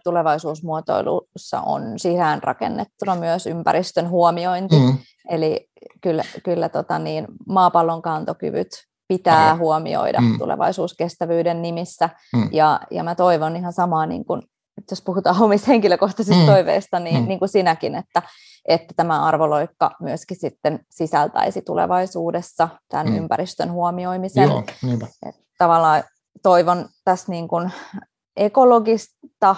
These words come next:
Speaker 1: tavallaan tämmöistä vallanhumous-, vallankumousta,
Speaker 2: Mm.
Speaker 1: myös inhimillistä. Eli mole-, molempia tarvitaan ihan ehdottomasti. Ja tota, toivomme, että, että tosiaan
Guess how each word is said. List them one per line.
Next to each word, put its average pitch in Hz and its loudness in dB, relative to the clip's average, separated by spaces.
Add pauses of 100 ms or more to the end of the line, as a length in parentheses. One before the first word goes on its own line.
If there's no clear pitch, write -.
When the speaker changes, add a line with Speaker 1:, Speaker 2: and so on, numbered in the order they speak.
(300)
Speaker 1:
tavallaan 165 4
tämmöistä 160 -4
vallanhumous-, 160 -2 (140)
vallankumousta, 156 0
Speaker 2:
Mm. 107 -2
Speaker 1:
myös 170 -6
inhimillistä. 175 -4 (640)
Eli - -8 (360)
mole-, 165 -4 (140)
molempia 170 4
tarvitaan - -2
ihan 180 -6
ehdottomasti. - -8 (720)
Ja - -10
tota, - -6 (180)
toivomme, 165 2 (200)
että, - -8 (380)
että - -16
tosiaan 170 -4